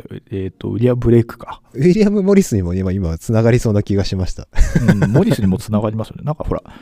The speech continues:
Speaker 1: イギリス文化のなんかちょっと不思議なところの一つって、ああいう装飾文化が結構男性主導でできてる感じがするんですよね。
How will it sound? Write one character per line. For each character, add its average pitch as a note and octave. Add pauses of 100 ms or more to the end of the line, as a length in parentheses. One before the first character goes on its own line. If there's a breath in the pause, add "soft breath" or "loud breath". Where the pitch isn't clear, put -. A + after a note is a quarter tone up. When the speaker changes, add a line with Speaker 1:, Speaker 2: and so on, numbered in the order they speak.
(300 loud breath)
Speaker 1:
イ C3+
ギ A#3
リ B3
ス -
文 B3
化 -
の F3
な G2
ん -
か -
ち -
ょ -
っ -
と -
不 -
思 A2
議 A2
な G#2+
と -
こ G#2
ろ G2
の D#2
一 -
つ -
っ -
て、 -
あ F2+
あ D3+
い D3
う B2
装 -
飾 A3+
文 A3
化 -
が -
結 -
構 -
男 F3+
性 A3+
主 -
導 G#3+
で D#3+
で D#3+
き -
て E2
る - (160)
感 E2+
じ E2
が -
す -
る E2
ん C#2+
で -
す -
よ F2+
ね。 F2